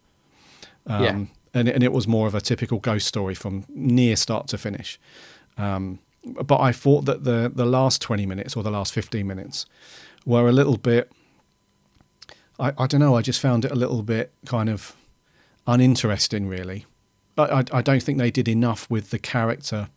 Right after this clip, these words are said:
Speaker 2: um, that they rescued.
Speaker 1: What, the,
Speaker 2: Um,
Speaker 1: the Hyde, oh no, the, the girl.
Speaker 2: The girl, yeah, Kemi.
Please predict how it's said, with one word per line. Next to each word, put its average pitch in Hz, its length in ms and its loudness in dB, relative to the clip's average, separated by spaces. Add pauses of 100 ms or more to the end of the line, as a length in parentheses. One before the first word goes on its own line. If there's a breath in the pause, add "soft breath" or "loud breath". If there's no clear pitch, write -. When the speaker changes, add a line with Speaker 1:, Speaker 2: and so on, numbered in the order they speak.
(840 soft breath)
Speaker 2:
um, 101 420 -4 (180)
that 131 140 0
they 110 140 0
rescued. 127 580 -2 (1120)
Speaker 1:
What, 107 200 -4
the, 101 160 2
Speaker 2:
Um, 101 80 -4
Speaker 1:
the 135 60 4
Hyde, 143 360 4 (140)
oh 160 120 6
no, 175 160 8
the, 139 180 2
the 131 120 -6
girl. 120 380 0
Speaker 2:
The 113 100 0
girl, 117 360 2
yeah, 117 180 2
Kemi. 120 420 0